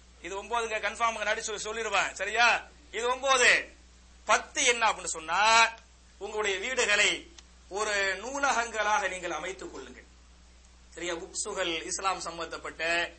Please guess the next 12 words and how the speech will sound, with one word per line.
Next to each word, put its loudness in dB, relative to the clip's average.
பயனுள்ள -4
நூல்களை -6
வாங்கி -8
வைப்பது, -6
அவைகளை -2
நீங்கள் -10
படிப்பது, -4
பிற -4
மக்களுக்கு -4
நீங்கள் -10
படிக்க -8
கொடுப்பது. -6